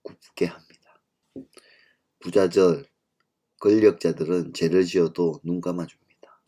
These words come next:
하나님은 불꽃이 그루터기를 삼킬 것 같이 마른 불이 불 속에 떨어짐과 같이 그들의 뿌리를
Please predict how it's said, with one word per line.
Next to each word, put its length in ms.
하나님은 600
불꽃이 1040
그루터기를 800
삼킬 560
것 180
같이 600
마른 520
불이 460
불 200
속에 560
떨어짐과 540
같이 540
그들의 540
뿌리를 500